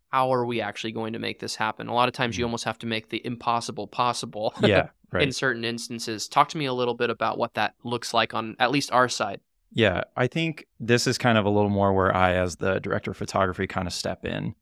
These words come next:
Speaker 2: Um, so after finding out what the project is and kind of, like, around the area of where we're filming or where we can film and finding out what time limits we have, I think one of the big things is, like, after you have that initial step of finding out what the actual project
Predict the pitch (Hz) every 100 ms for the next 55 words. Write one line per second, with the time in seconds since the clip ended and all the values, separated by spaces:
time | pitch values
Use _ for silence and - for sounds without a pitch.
0 | _ 104 101 95 - - 117 104 101 101
1 | 98 _ _ _ _ _ - - 113 -
2 | 120 104 127 113 110 107 107 120 107 104
3 | 113 110 110 104 117 110 101 104 - -
4 | 107 113 117 110 - 139 131 113 104 92
5 | 104 101 95 92 - 95 95 92 95 92
6 | 87 - 120 117 - 104 101 95 90 90
7 | _ - 98 95 95 98 95 - 98 98
8 | 98 - 101 92 90 90 - 127 160 143
9 | 147 131 113 107 107 113 110 110 104 107
10 | 101 92 107 98 95 _ _ _ 110 113
11 | 120 117 110 110 107 117 - 104 104 98
12 | - 110 104 104 104 104 107 - 131 147
13 | 131 127 120 110